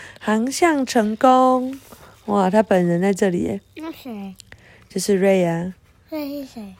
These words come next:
Speaker 1: 就是这个女生啊。
Speaker 2: 她叫这个吗？
Speaker 1: 对啊，她就是她。她说：“亲爱的读者，如果你们像我一样有一个梦，就要认真读书，全心全意去做。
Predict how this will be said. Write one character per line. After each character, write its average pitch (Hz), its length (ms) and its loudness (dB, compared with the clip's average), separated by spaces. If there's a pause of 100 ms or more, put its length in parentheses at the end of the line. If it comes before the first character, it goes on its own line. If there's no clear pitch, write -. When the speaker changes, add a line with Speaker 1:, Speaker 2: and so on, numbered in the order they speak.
(100)
Speaker 1:
就 202 120 -6
是 180 120 -6
这 190 100 -2
个 175 120 -2
女 165 140 -4
生 175 280 -4
啊。 240 240 0
Speaker 2:
她 294 160 -14
叫 294 280 -8
这 277 260 -10
个 254 100 -12
吗？ 214 340 -10
Speaker 1:
对 202 220 2
啊， 196 120 2
她 196 140 0
就 180 100 -12
是 196 140 -4
她。 170 480 -6 (560)
她 269 100 2
说 294 160 6
：“亲 294 220 -2
爱 330 160 4
的 277 140 6
读 220 200 2
者， 202 460 4 (380)
如 240 120 4
果 269 160 8
你 247 140 4
们 196 180 4
像 247 280 4
我 190 140 4
一 190 160 0
样 226 200 4
有 180 180 2
一 180 120 0
个 220 180 2
梦， 214 420 4 (840)
就 311 140 4
要 302 200 8
认 302 240 6
真 269 300 2
读 214 220 0
书， 226 360 2
全 220 280 2
心 269 240 -2
全 226 260 4
意 240 100 2
去 220 200 -4
做。 196 420 2